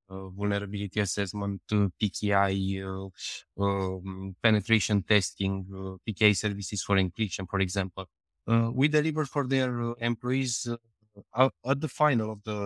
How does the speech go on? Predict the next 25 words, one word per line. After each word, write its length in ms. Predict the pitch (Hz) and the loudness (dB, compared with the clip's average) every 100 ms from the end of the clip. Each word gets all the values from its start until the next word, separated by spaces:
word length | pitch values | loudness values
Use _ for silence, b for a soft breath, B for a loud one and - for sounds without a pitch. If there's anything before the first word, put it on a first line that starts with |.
| 101 | -2
report 260 | 101 - 117 120 | -4 -4 -6 -8
and 80 | 110 | -10
remediation 440 | 104 104 113 - 101 | -10 -8 -8 -6 -6
plan. 260 | - 120 117 _ - 110 | -6 -6 -6 _ 2 2
Let's, 300 | 160 - - _ | 2 -4 -8 _
let's 220 | 110 127 - | 0 0 0
take 220 | 131 120 | -6 -6
a 40 | 110 | -10
look 200 | 117 _ 110 | -12 _ -12
of, 60 | - _ _ _ | -12 _ _ _
of 160 | 107 - - | -8 -6 0
your 320 | 110 107 101 - _ _ _ | 2 2 -4 -12 _ _ _
organization 720 | 110 104 104 101 113 117 110 104 | 0 2 0 0 -4 -6 -4 -4
and 80 | |
strength 400 | 95 - 127 123 | -6 -2 0 0
of, 200 | 110 107 - 110 123 | -4 -10 -12 -14 -8
of 180 | 104 | -6
your 120 | 110 95 | -4 -4
people 320 | 113 104 101 | -8 -4 -2
in 140 | 98 | -2
the 120 | 95 95 | -2 -6
organization. 800 | 92 95 92 92 87 90 85 - - _ _ _ _ - | -8 -4 0 0 0 -2 -2 -8 -14 _ _ _ _ 4
And 140 | 123 | 6
we 100 | 131 | 6
deliver 440 | 123 131 156 151 | 4 2 2 2